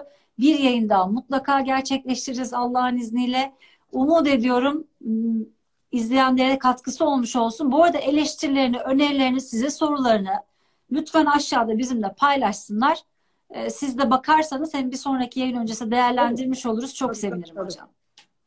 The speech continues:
Speaker 2: Teşekkür ediyorum tekrar.
Speaker 1: Ben teşekkür
Speaker 2: Ee,
Speaker 1: ederim.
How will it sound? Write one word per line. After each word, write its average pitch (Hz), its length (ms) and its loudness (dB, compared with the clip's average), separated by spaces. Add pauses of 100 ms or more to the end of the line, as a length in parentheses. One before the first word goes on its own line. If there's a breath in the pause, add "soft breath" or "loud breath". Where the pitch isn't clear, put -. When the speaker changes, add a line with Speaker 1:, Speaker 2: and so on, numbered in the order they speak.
(500)
Speaker 2:
Teşekkür 247 420 2
ediyorum 220 440 4
tekrar. 190 480 0
Speaker 1:
Ben 285 220 4
teşekkür 196 540 0
Speaker 2:
Ee, 196 60 -2
Speaker 1:
ederim. 190 400 -6